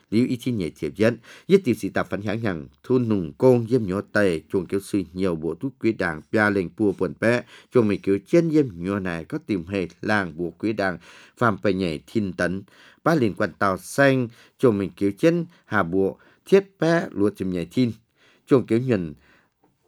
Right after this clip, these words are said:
o chia, mài thuất, Diêm nhổ này bé thiết chẹp nhất thiên tấn, phiến tẩy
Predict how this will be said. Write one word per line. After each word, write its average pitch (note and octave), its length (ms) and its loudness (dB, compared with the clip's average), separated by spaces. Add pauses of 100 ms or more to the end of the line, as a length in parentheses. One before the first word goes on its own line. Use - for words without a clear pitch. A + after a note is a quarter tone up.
(100)
o A2+ 160 4
chia, G#2+ 400 2 (300)
mài G2+ 200 2
thuất, E3+ 240 0 (100)
Diêm B2+ 240 2
nhổ G2 140 0
này E2+ 200 -4
bé A#2 180 -2
thiết F#3+ 280 0
chẹp F#2+ 160 2
nhất C#3+ 200 2
thiên A#2 200 -6
tấn, F#2+ 280 -2 (460)
phiến G#2+ 180 -2 (100)
tẩy F2+ 280 0